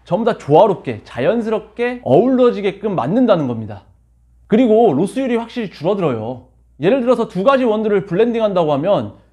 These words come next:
정확하게 오 대 오 이렇게 블렌딩하지 않습니다, 보통.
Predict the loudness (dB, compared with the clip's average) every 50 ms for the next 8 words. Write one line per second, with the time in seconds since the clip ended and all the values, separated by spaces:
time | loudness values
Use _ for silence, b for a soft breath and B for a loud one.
0 | _ _ _ _ -4 0 0 0 0 0 -2 0 0 0 0 2 2 4 6 6
1 | 6 4 4 4 4 4 2 2 -2 -6 -2 -2 -2 -2 0 -4 -6 -4 -4 0
2 | 0 2 2 2 0 -2 -2 -2 -2 -6 -8 -10 -10 -10 -6 -6 -6 -6 -8 -14
3 | -14 -16 -16 -16